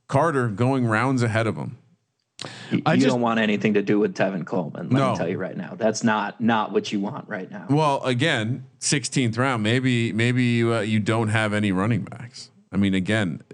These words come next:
Speaker 1: I like, I, I'm gonna end up with Tevin Coleman. We're gonna disagree on this, Adam. Uh, Tevin Coleman's
Speaker 2: I,
Speaker 1: gonna
Speaker 2: I think,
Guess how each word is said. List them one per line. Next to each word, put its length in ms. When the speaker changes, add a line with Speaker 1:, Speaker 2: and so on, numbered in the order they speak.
Speaker 1:
I 140
like, 300
I, 180
I'm 160
gonna 140
end 180
up 160
with 280
Tevin 300
Coleman. 460
We're 120
gonna 140
disagree 460
on 100
this, 180
Adam. 380
Uh, 140
Tevin 380
Coleman's 360
Speaker 2:
I, 80
Speaker 1:
gonna 140
Speaker 2:
I 40
think, 280